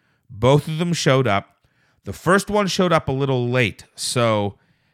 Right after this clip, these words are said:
I ended up taking a new guest because you could only wait on someone so long before you have to just move on. You have to say, "Okay, well, that person is probably not coming. There's a new guest. I've been asked to take the new guest.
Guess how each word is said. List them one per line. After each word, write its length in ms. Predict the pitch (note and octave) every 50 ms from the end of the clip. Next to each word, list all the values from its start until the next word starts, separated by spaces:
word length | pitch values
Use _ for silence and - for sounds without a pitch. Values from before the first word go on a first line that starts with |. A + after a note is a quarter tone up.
| _ _ _
I 80 | - A2
ended 220 | A#2 B2 C#3 C#3+
up 160 | C#3 C3 - -
taking 400 | - - C3 C3+ C3 C#3 B2 A#2+
a 60 | A#2
new 200 | A2 A2+ A2 G#2
guest 520 | E2+ E2+ A2+ A#2 A#2+ G#2+ - - - -
because 600 | F#2+ G2 F#2 - - A#2 G#2+ G#2+ G#2 F#2+ F2 - _ _ _ _ _ _ _ _
you 100 | - B2
could 160 | - - E3
only 200 | F3+ G3+ G3+ F3+
wait 400 | C3+ B2 G#2+ A2 C3 C#3 D3 C#3
on 180 | - B2 B2 A2
someone 400 | - - B2+ A#2 A2 G#2 G2 G2
so 220 | - - A2 G#2
long 440 | G2+ G#2+ A#2 A#2 A2+ A2 G#2 G2+ F#2+
before 640 | F2+ F#2 - - - A#2+ A#2 A2+ A2 G#2+ G2+ F#2+ _ _ _ _ _ _ _
you 140 | - G2+ G2
have 260 | D#2 A#2+ B2 A#2 A#2+
to 60 | B2+
just 200 | A#2+ G2 F#2+ -
move 200 | F#2+ F#2+ F#2 E2
on. 240 | F2 E2+ D2 A#1 - - _ _ _ _ _ _ _ _ _ _
You 80 | G#2
have 100 | G2+ G2
to 60 | F#2+ A2
say, 60 | G#2
"Okay, 420 | A2 A#2+ - D3 C#3 C3+ B2 A#2 -
well, 200 | - B2 A#2+ A2+
that 200 | A#2 B2 B2 -
person 300 | - C#3+ C3+ B2 - A#2
is 80 | G#2 -
probably 340 | _ - C3 C3 C3+ D3
not 220 | C#3+ C#3+ D3 C#3+ -
coming. 420 | - C3+ B2 B2 B2 A#2+ A#2 A2 _ _ _ _ _ _ _ _
There's 180 | A#2+ A#2+ A2
a 60 | G#2 G#2
new 240 | G#2 G#2+ C3+ D#3
guest. 400 | D#3 B2+ B2+ B2+ A#2+ A#2+ A2+ -
I've 160 | G#2+ G2+ F#2+ F#2+
been 100 | G2 -
asked 260 | - G#2 B2 B2+ -
to 60 | C#3+
take 320 | B2+ - - D#3 D#3+ C#3+ -
the 60 | C#3+
new 160 | B2+ A#2+ A#2+
guest. 460 | G#2+ G2 G#2+ G#2+ A2 A2 - - -